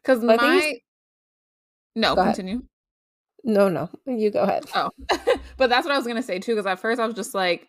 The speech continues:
Speaker 1: "I don't think Ashley can be upset with him for n-, like, not expressing himself, 'cause if he doesn't feel that way, then he shouldn't lie about it."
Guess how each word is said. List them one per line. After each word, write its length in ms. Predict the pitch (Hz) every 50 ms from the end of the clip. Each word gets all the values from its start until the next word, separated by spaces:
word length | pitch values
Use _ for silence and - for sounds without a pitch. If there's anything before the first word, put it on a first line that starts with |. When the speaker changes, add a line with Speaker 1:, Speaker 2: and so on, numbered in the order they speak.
| _ -
Speaker 1:
"I 60 | 220
don't 140 | 254 320 349
think 140 | 392 370 262
Ashley 260 | 202 196 - - 233
can 120 | 233 233
be 100 | 196 202
upset 300 | 190 170 - - 202 165
with 120 | 175 196 202
him 160 | 233 202 190
for 140 | - 180 170
n-, 280 | 165 160 160 151 - _ _ _ _ _ _ _ _ _ _ -
like, 240 | 170 160 156 151 147
not 320 | 170 175 165 156 - -
expressing 640 | 170 170 - - - - 180 165 185 - - 233 240 269
himself, 420 | 269 254 262 262 269 269 269 269
'cause 80 | 285 220
if 60 | 190
he 60 | 190
doesn't 300 | 185 196 220 226 214 202
feel 120 | - 185 175
that 100 | 175 170
way, 80 | 170 165
then 120 | 160 170
he 80 | 196 160
shouldn't 360 | - - 190 175 156 - 139
lie 220 | 147 139 139 160
about 320 | 160 170 170 190 196 208 214
it." 220 | 226 226 220 -